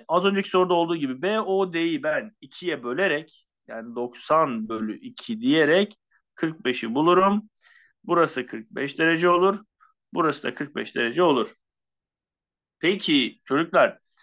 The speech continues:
A O B'yi soruyor bana. A O B. Dikkat edin. A O B'yi bulmak için, evet, zaten buraların kırk beş kırk beş olduğunu bulmama bile gerek yok.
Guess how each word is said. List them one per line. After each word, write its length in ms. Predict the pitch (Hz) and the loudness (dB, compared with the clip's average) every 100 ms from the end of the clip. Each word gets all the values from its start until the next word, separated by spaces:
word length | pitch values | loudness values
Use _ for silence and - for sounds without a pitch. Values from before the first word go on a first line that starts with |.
| _ _ _ | _ _ _
A 320 | 143 175 214 185 | 0 2 2 2
O 240 | 190 190 | 0 0
B'yi 260 | 160 156 151 | -4 -4 -6
soruyor 380 | 120 110 98 | -8 -10 -12
bana. 200 | 90 - - _ _ _ _ _ | -16 -20 -20 _ _ _ _ _
A 480 | 120 131 151 165 185 - - | -2 2 4 2 0 -6 -6
O 440 | 123 131 156 - _ | -4 -4 -6 -12 _
B. 320 | 120 95 82 _ _ _ _ _ _ _ | -8 -8 -10 _ _ _ _ _ _ _
Dikkat 240 | 208 - 185 139 | -10 0 0 0
edin. 340 | 156 214 - _ _ _ _ _ - | -4 -6 -14 _ _ _ _ _ -2
A 280 | 160 233 208 | 0 0 4
O 260 | 190 127 | 4 4
B'yi 320 | 107 98 113 - | -2 -6 -10 -8
bulmak 340 | 139 156 226 220 | -4 0 0 0
için, 440 | - - 110 160 _ _ _ _ _ _ _ | -8 -10 -14 -14 _ _ _ _ _ _ _
evet, 260 | 107 - - _ _ _ _ | -8 -8 -12 _ _ _ _
zaten 720 | 135 139 196 240 165 160 185 | -6 0 4 4 4 0 0
buraların 300 | 214 208 170 | 0 4 2
kırk 240 | - 180 202 | 0 -6 -2
beş 140 | 196 | -2
kırk 180 | - 185 | -4 -6
beş 120 | 196 | 0
olduğunu 260 | 180 151 147 | 0 0 -4
bulmama 380 | 170 185 190 147 | -2 0 0 0
bile 120 | 165 | -4
gerek 400 | 147 131 123 - | -4 -4 -6 -14
yok. 140 | 87 | -20